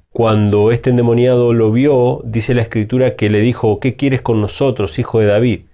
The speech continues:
Lo increpó, pero en realidad era Satanás quien había hablado por boca de ese hombre. Ese hombre que estaba endemoniado y que estaba preso, cautivo por Satanás,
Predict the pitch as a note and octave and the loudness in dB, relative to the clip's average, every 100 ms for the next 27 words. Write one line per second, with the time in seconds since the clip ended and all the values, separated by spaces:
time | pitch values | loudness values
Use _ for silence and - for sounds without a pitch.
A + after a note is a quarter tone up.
0 | _ - - - - G#2+ A#2 A#2 G#2+ A#2 | _ -20 -20 -20 -6 0 2 0 0 0
1 | A2+ D3+ C#3 E2+ - - _ _ - - | 0 0 0 0 -8 -20 _ _ -20 -20
2 | - - _ _ A2+ A#2+ B2+ C3 C#3+ D#3+ | -20 -20 _ _ 0 2 2 2 2 2
3 | D#3 E3 C3+ C#3 B2+ C3+ D3+ D3+ C3 A#2 | 2 2 0 -2 -2 0 -2 -2 0 2
4 | B2 B2+ A#2 B2 C3 A#2+ A#2+ G#2+ A#2+ B2 | 2 2 2 2 2 0 0 0 0 0
5 | B2 A2+ - C3+ C#3+ F2 E2 - - - | 2 0 0 0 0 0 -6 -14 -20 -20
6 | - _ C3 - F#3 F3 B2+ C3 A#2 - | -20 _ -4 0 0 2 2 0 -2 -2
7 | B2+ C3+ C3+ B2 C3+ C#3+ A#2 G2 F2 - | 0 2 2 2 2 2 2 0 -4 -4
8 | B2 B2 A#2 - - C#3+ D#3 - G#2 G2+ | 0 2 0 -2 -2 -2 0 -2 -2 0
9 | G2 G2 C#3+ B2 G2+ - G2+ G#2 C3 C3 | -2 0 0 0 -2 -4 -4 0 0 0
10 | B2 | -2